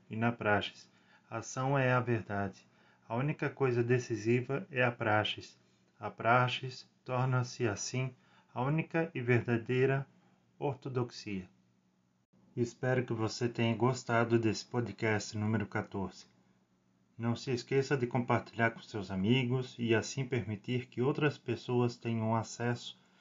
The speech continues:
a essas informações. Grande abraço e até o próximo podcast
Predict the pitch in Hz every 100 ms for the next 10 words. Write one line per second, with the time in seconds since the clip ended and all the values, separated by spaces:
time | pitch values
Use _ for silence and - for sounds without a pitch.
0 | _ - 127 120 117 113 101 101 110 101
1 | 104 - 101 92 - - _ _ _ _
2 | _ 95 104 104 113 107 123 135 - 120
3 | 113 - 123 123 120 117 117 104 110 92
4 | - 107 107 -